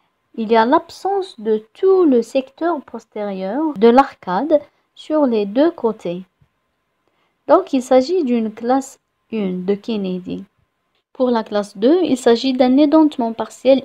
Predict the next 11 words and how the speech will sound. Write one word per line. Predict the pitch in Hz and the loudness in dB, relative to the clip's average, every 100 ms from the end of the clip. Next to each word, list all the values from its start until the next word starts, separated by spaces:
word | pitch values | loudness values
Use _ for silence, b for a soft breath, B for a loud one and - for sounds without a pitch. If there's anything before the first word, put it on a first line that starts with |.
| - | 2
unilatéral | 311 302 247 226 - 220 254 254 | 4 6 4 -2 -6 -6 -4 -4
distal, | - 196 - 190 196 _ _ _ _ _ _ _ _ _ _ _ _ _ _ _ _ _ _ | -6 -14 -8 -8 -8 _ _ _ _ _ _ _ _ _ _ _ _ _ _ _ _ _ _
ce | - | -20
qui | - 254 233 | -4 0 0
est | 208 | 0
le | 196 | -2
cas | 202 277 302 | -2 0 0
ici | 226 214 220 262 | 0 -6 -8 -8
sur | - 196 196 | -6 -6 -4
la | 196 | -4
photo. | - 190 208 330 | -6 -8 -4 -6